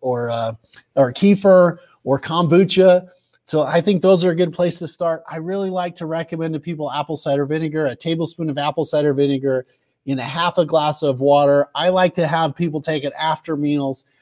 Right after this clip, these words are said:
and that acetic acid will help to digest food inside of your G I system. So if you're having difficulties with iron levels and bruising and,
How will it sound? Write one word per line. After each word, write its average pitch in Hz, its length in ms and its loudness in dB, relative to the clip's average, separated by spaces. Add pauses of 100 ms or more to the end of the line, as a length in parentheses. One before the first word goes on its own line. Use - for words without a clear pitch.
(200)
and 135 160 -8
that 160 140 -2
acetic 185 500 -2
acid 151 380 -2
will 135 180 -6
help 151 360 -2
to 135 120 -8
digest 151 1040 -2
food 151 560 6 (480)
inside 156 720 0 (340)
of 131 160 -4
your 135 160 2
G 165 220 4
I 175 120 6
system. 101 500 -10 (1000)
So 156 480 4
if 160 220 -6
you're 214 200 0
having 196 460 -4
difficulties 185 800 -4
with 156 220 -10
iron 202 320 -2
levels 165 500 -2
and 131 180 -6
bruising 175 640 0
and, 123 160 -6